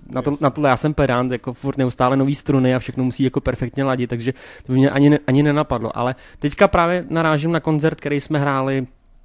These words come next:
Speaker 1: minulý léto. Vlastně my jsme balili trošičku ve spěchu, nevím vlastně ani, proč jsme se zdrželi.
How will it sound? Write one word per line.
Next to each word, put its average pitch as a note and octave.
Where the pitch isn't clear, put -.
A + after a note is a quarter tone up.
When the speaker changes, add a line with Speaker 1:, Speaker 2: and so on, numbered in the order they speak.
Speaker 1:
minulý C3
léto. C3
Vlastně A#2
my C3
jsme C3+
balili B2+
trošičku C3
ve A#2+
spěchu, C#3+
nevím B2
vlastně A2+
ani, B2
proč A#2+
jsme B2+
se C#3
zdrželi. A#2+